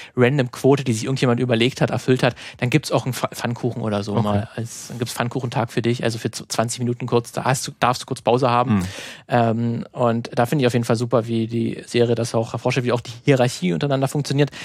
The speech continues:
Speaker 1: dass dann auch die, äh, die auf so dieser mi-, mittleren Ebene arbeiten, die quasi ein bisschen Managementposition haben, schon mehr wissen,
Speaker 2: Hm.
Speaker 1: wie die Leute hier misshandelt und ausgebeutet werden, am Ende des Tages, ähm, da-, davon wissen aber selber nichts, gar nichts daran ändern können.
Speaker 2: Mhm.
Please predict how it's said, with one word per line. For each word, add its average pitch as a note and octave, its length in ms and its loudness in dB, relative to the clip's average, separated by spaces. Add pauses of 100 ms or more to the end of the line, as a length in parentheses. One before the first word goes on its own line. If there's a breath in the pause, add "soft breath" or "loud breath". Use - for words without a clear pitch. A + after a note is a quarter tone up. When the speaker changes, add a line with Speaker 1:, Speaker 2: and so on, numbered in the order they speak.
(120)
Speaker 1:
dass B2+ 160 2
dann B2+ 160 2
auch B2 240 2
die, A#2 320 0 (400 loud breath)
äh, A#2+ 220 0
die A#2+ 160 -2
auf A#2+ 100 0
so A#2+ 260 2
dieser A#2 220 2
mi-, C3+ 260 0
mittleren D#3 520 2
Ebene C#3+ 520 2
arbeiten, C3 300 2
die C3 80 -6
quasi B2 240 0
ein B2+ 40 -10
bisschen B2+ 200 -2
Managementposition C3+ 800 0
haben, C3 200 0 (100)
schon C#3+ 440 4
mehr B2+ 300 4
wissen, E3+ 320 0 (180 loud breath)
Speaker 2:
Hm. G#2 240 -4
Speaker 1:
wie D3 160 0
die C3+ 280 4 (100)
Leute C3 300 4
hier B2+ 440 6 (280 soft breath)
misshandelt C#3+ 480 2
und C3+ 140 -4 (220)
ausgebeutet B2 600 4
werden, A#2 360 2
am C3 140 -2
Ende B2 180 4
des B2+ 200 4
Tages, C3 440 2 (320 loud breath)
ähm, B2 260 2
da-, B2+ 140 2
davon C3 240 0
wissen D3 160 0
aber B2+ 160 2
selber A#2+ 220 2
nichts, A#2+ 300 -4
gar A#2+ 120 0
nichts A#2+ 180 -4
daran A#2 220 -2
ändern B2 320 -4
können. A2 240 -2
Speaker 2:
Mhm. F#2 40 -12